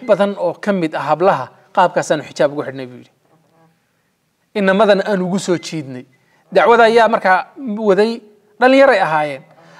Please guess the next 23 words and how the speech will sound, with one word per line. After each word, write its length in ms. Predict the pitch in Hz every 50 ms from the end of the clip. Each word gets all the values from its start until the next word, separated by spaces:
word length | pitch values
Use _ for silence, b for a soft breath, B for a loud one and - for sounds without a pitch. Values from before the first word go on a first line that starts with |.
| b b
Dhallinyaradaasi 720 | 196 214 214 220 220 233 247 269 262 247 - 220 233 - 214
miyay 320 | 208 214 226 247 247 233
sugeen 500 | 196 - - 208 185 170 185 175 170 170 165 165 170 b b b b b b b b
inta 540 | 226 240 240 214 - - 185 175 160 143 -
dad 200 | 208 175 226 196
waayeela 680 | 208 202 196 196 185 190 214 220 214 196 190 180 180 160
ama 180 | 170 180 180 185
oday 300 | 170 185 190 208 226 226
garh 260 | 180 160 196 220 208 214
weyn 380 | 202 190 185 180 202 214 202
oo 140 | 160 180 185
Jaamica 300 | 165 185 214 220 208 160
Alislaamiya 720 | 175 180 160 - - 190 180 185 202 220 208 196 180 147 165
ama 140 | 175 180 170
Azhar 340 | 180 220 208 175 190 190 175
ka 100 | - 240
soo 220 | 196 - 202 175 160
baxay, 440 | 151 143 - - 151 147 143 139 - b b b b b b b
inta 240 | 269 240 - 247
uu 200 | 233 220 233 233
imanayo 440 | 233 233 214 226 247 240 226 220 214
may 160 | 214 240 226
sugin? 400 | 208 - - 180 156 156 135 131